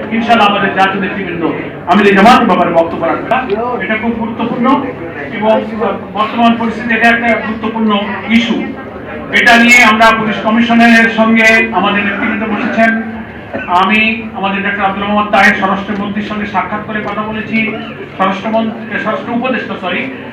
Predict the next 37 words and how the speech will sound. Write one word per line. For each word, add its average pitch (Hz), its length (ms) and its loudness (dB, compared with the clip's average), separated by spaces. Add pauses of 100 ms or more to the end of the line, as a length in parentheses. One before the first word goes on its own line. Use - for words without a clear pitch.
(180)
স্বরাষ্ট্র 226 400 2
উপদেষ্টা 208 320 -6
নিজেই 214 360 2
টেলিফোন 226 340 0
করে 214 180 -2
কালকে 196 320 -2
আমাদের 196 300 0
জনসভার, 196 460 0
আহ, - 580 -10
সিকিউরিটি 208 340 -8
এবং 190 140 -4
ব্যবস্থাপনা 196 460 -4
সম্পর্কে 190 300 -4
খবর 180 180 0
নিয়েছেন। 226 360 2 (600)
বিভিন্ন 202 240 -2
এজেন্সি 220 420 0
এ 214 40 2
ব্যাপারে 190 300 0
কাজ 196 240 2
করছে। 233 220 0
আশা 226 280 4
করছি 208 260 -2
আমাদের 185 240 0
নিজস্ব 214 300 -6
স্বেচ্ছাসেবক, 220 560 -8 (500)
আমাদের 208 420 0
ব্যবস্থাপনা 208 540 0
নিয়ে 226 200 2
আমরা 226 220 2 (100)
আশা 240 160 2
করছি 240 260 -4
আল্লাহ 190 220 0
তাআলা 185 240 -4
সাহায্য 180 260 -2 (100)
পেলে, 202 140 -8 (400)
আপনাদের 202 340 2